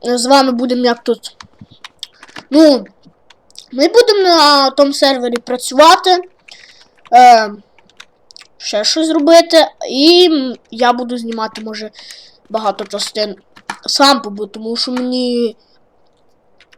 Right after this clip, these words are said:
е, ну, мені, мені дуже подобається, дуже-дуже подобається та гра, і я її люблю грати. І вирішив зняти про цю гру і загрузити відео. І так, давайте же.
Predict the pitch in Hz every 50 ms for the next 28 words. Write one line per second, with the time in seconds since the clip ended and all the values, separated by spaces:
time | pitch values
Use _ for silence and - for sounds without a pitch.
0 | - 240 233 240 240 233 226 226 226 208 190 - - - - - _ _ _ -
1 | 233 247 254 262 277 285 285 294 311 311 302 294 254 - - 294 320 339 359 381
2 | 320 269 302 330 294 285 277 - 277 262 269 269 269 262 262 - 254 240 233 254
3 | 269 269 269 254 240 233 240 247 247 240 233 _ _ - - - - - - -
4 | 233 226 254 247 254 247 240 247 - 247 226 - 233 240 247 254 254 254 285 311
5 | 330 - - - 240 240 247 247 247 240 233 226 226 220 233 247 254 262 269 269
6 | 226 214 226 233 240 247 240 233 247 247 240 254 269 262 254 277 302 320 359 359
7 | - 208 185 _ _ _ - - - - - _ _ _ _ - 269 311 339 277
8 | 262 277 294 294 302 285 - - 285 262 247 233 233 226 226 226 220 - 233 -
9 | - 233 226 202 - - 247 208 196 233 269 311 349 320 - - - 254 285 302
10 | 302 302 302 320 - _ _ _ _ _ _ - _ _ _ _ _ _ _ _
11 | _ - - - - 240 220 233 233 220 220 220 220 247 247 247 247 233 226 202
12 | 202 - - 349 392 - 311 285 247 233 277 277 285 294 285 285 269 254 262 262
13 | 240 226